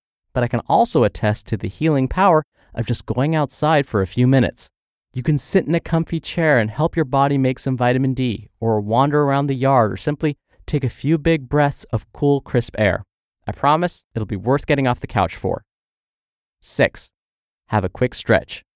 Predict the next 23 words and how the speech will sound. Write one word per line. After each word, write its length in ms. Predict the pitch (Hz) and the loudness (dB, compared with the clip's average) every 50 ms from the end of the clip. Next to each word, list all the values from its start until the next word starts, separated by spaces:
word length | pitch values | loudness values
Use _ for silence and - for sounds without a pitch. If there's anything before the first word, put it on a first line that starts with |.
| _ _ _ _ _ _ _ _ _ _ _ _ _ _ _ _ - | _ _ _ _ _ _ _ _ _ _ _ _ _ _ _ _ -6
Our 80 | 131 131 | -6 -2
bodies 340 | 120 165 196 240 262 233 190 | 0 0 0 2 0 0 -2
are 100 | 170 156 | 0 0
not 200 | 170 185 - - | 0 -2 0 0
meant 220 | 131 139 143 - | -2 -2 -2 -4
to 80 | - 123 | -8 -10
stay 240 | - - - 113 | -8 -4 -4 -4
stuck 360 | 117 - - - - 117 - - | -4 -4 -6 -2 -2 -2 -2 -2
in 100 | 110 104 | -4 -4
the 60 | 98 | -4
same 300 | - - - 117 123 131 | -4 -2 -2 -2 -2 -2
position 460 | - 139 107 107 104 - - 110 101 | -4 -4 -4 -4 -4 -4 -4 -8 -8
for 120 | - - - | -8 -8 -6
hours 340 | - 101 98 98 101 101 98 | -4 0 0 2 2 0 0
and 80 | 101 104 | 0 0
hours, 400 | 110 98 78 65 65 - - _ _ _ _ _ | 0 0 -2 -2 -6 -10 -14 _ _ _ _ _
but 100 | - 113 | -10 -8
sometimes 520 | - - 202 226 220 - 151 147 143 - - _ - - - - | -2 -2 -2 0 2 2 2 2 2 0 -4 _ -20 -20 -8 -2
we 120 | 123 131 | -2 -2
simply 360 | - - 175 190 - 233 185 | 0 0 -2 0 0 0 0
don't 240 | 123 131 127 127 131 | 2 2 2 2 0
have 200 | 143 139 120 110 | -2 -2 -2 -2
the 140 | 104 104 | -4 -6